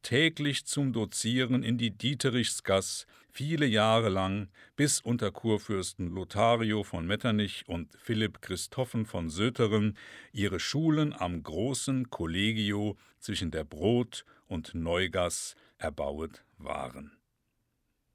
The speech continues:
An diesem Text lässt sich erkennen, dass die Jesuiten von Beginn an großes Interesse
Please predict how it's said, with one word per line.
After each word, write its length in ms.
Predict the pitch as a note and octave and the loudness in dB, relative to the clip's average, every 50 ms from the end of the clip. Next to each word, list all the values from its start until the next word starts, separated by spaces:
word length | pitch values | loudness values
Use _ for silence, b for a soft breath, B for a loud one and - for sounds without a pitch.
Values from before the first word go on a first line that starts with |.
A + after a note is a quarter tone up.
| _ _ | _ _
An 160 | B2+ B2+ B2 | 2 2 2
diesem 400 | C3+ D#3+ D3 C#3 C3 A#2 G#2+ G2+ | 2 2 2 4 4 4 4 2
Text 380 | - - C#3+ C3+ - - - A2 | 2 0 0 0 0 -4 -6 -4
lässt 240 | G#2+ A2+ A2+ - - | -4 -4 -4 -4 -6
sich 140 | A2+ G2 | -6 -4
erkennen, 640 | G#2 G2 F#2 - - A#2 G#2 G#2 A2 A#2 B2+ C3+ C3+ b b b b b b b | -2 -4 -4 -2 -2 -2 0 0 0 -2 -2 -4 -6 b b b b b b b
dass 380 | - A2 G#2 G#2+ - - - - | 0 0 2 2 0 -2 -6 -10
die 240 | - F#2+ F2+ G#2+ G2 | -12 -10 -8 -6 -4
Jesuiten 720 | G2 G#2 G#2+ G#2 A#2 G#2 A2+ C3 B2 - - F#2+ F#2+ G2 G2 | -2 -2 0 0 0 0 -2 -4 -6 -8 -6 -6 -4 -4 -6
von 320 | - - G2+ F#2 F#2 F2+ | -4 -4 -4 -4 -2 -2
Beginn 340 | F#2 F#2 G2 G#2+ G#2+ A#2 A#2 | -4 -4 -2 -2 -2 -2 -2
an 380 | - F2 F2+ F#2 F#2+ F2+ F2+ | -4 -6 -6 -6 -6 -8 -10
großes 480 | - F2 F#2+ A2 C#3 C3+ - B2 - - | -8 -4 -2 -2 -2 -2 -4 -6 -8 -8
Interesse 760 | G2+ G2 F2 - F2+ E2 F2+ G2 - - - A#2 B2 B2 B2 | -10 -10 -8 -6 -2 -2 0 0 -2 -2 -2 -2 -2 -2 -4